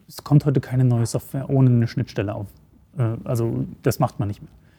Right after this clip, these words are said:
Wenn ich jetzt automatisieren kann, ich nehme das Beispiel, eine Podca-, ein Pod-, dein Podcast. Dein Podcast. Du willst also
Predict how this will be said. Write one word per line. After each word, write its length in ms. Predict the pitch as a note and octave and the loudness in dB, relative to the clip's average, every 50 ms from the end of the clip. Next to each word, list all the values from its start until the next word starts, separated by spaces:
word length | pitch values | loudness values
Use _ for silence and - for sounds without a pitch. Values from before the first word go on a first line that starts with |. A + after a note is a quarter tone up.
| _ _ _ _ _ _ | _ _ _ _ _ _
Wenn 140 | - A#2+ B2 | 0 2 4
ich 80 | - | 4
jetzt 220 | C3 B2+ - - - | 4 2 2 2 4
automatisieren 880 | D3+ D3+ - C3+ C3+ B2+ B2+ - A#2+ G#2+ G#2 A2+ C#3+ G3+ B3 A#3+ G3+ - | 4 4 4 4 4 4 4 4 2 2 2 4 4 4 6 4 4 2
kann, 320 | - - G#2+ G2 G2+ A2 C3 D#3 | 0 -4 -10 -10 -10 -10 -12 -12
ich 120 | - - | -10 -4
nehme 200 | - E3 G3 F#3 | 0 2 4 4
das 140 | D#3 C3+ - | 4 2 -2
Beispiel, 420 | - D3+ C#3+ C#3+ - - C#3+ C3 - - - _ | -4 -6 -6 -4 0 2 2 2 2 -2 -4 _
eine 120 | - C#3 C3 | 4 4 4
Podca-, 480 | - - - - - - - - G#2+ B2 | 2 0 -8 -8 -8 -10 -14 -10 0 4
ein 140 | D3+ D3 | 4 4
Pod-, 160 | - - C#3 - - - | 4 2 -4 -6 0 2
dein 240 | F#3 G#3 A3+ G#3 | 4 6 6 6
Podcast. 540 | D#3 A#2 A2 - - - G#2 - - - - _ _ _ _ _ _ _ _ _ | 6 4 0 -2 -6 -14 -16 -16 -18 -20 -20 _ _ _ _ _ _ _ _ _
Dein 140 | - C3+ A#2+ | 2 4 4
Podcast. 420 | - - A2+ - - A#2+ - - | 4 0 -4 -8 -10 -14 -8 0
Du 60 | C3 | 4
willst 240 | C3 F3+ A#3 - - | 6 6 6 4 2
also 300 | D3+ D3+ C#3+ D3+ D#3+ D#3 | -2 -2 0 0 0 -2